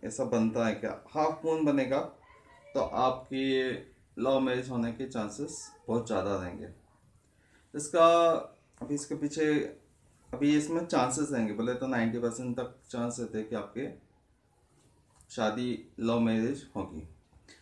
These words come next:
अभी इसमें अपने को ये हार्ट लाइन में आपको इसमें क्रॉसेस नहीं होने चाहिए ना, ऐसे क्रॉस क्रॉस रहते हैं, क्रॉस क्रॉस क्रॉस रहते हैं। देखेंगे यहाँ पर तो ये क्रॉस रहता है, ऐसा लाइन लाइन कटी कटी लाइन रहती है, तो वो नहीं होना चाहिए।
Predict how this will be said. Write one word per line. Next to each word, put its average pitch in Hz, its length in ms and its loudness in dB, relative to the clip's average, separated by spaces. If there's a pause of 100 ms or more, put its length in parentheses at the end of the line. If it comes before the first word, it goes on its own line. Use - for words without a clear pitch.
(140)
अभी 165 120 4
इसमें 175 240 2
अपने 170 300 0
को 170 180 4
ये 175 120 6
हार्ट 143 520 4
लाइन 139 200 4
में 147 360 4
आपको 120 260 -2
इसमें 151 400 -2
क्रॉसेस 147 460 -2
नहीं 135 100 0
होने 98 140 0
चाहिए 104 240 -6
ना, 120 140 -4
ऐसे 123 200 -8
क्रॉस 131 400 -2
क्रॉस 123 260 -4
रहते 113 180 -4
हैं, 107 100 -4
क्रॉस 113 280 -4
क्रॉस 117 360 -4
क्रॉस 113 320 -4
रहते 98 220 -6
हैं। 92 160 -10 (640)
देखेंगे 131 380 0
यहाँ 127 160 2
पर 131 220 2
तो 131 580 -4
ये - 60 -8
क्रॉस 127 380 0
रहता 107 200 0
है, 107 80 4
ऐसा 110 300 -4 (600)
लाइन 123 220 4
लाइन 123 240 2
कटी 120 220 -2
कटी 123 320 -2 (340)
लाइन 113 200 2
रहती 98 220 -6
है, 104 60 -4
तो 123 220 -4
वो 143 160 2
नहीं 139 200 4
होना 104 220 -2
चाहिए। 82 300 -12